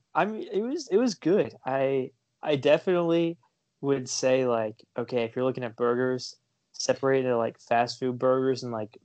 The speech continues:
burgers at, like, a sit-down restaurant. And, like, In-N-Out, I would say, of the fast food burgers I've had, is the king, but I still wouldn't take it over, like, a really, like, nice burger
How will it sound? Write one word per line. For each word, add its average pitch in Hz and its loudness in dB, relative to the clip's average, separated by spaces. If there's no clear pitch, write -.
burgers 123 0
at, 123 2
like, 117 0
a 117 -2
sit-down 127 0
restaurant. 143 -2
And, 127 -4
like, 117 -2
In-N-Out, 139 2
I 123 4
would 120 0
say, 117 2
of 127 -2
the 120 -2
fast 117 2
food 123 0
burgers 127 4
I've 123 0
had, 131 -2
is 127 0
the 135 -2
king, 143 -2
but 123 2
I 123 6
still 127 2
wouldn't 120 2
take 120 0
it 113 2
over, 110 0
like, 107 0
a 113 -2
really, 113 2
like, 104 -6
nice 113 -2
burger 110 -4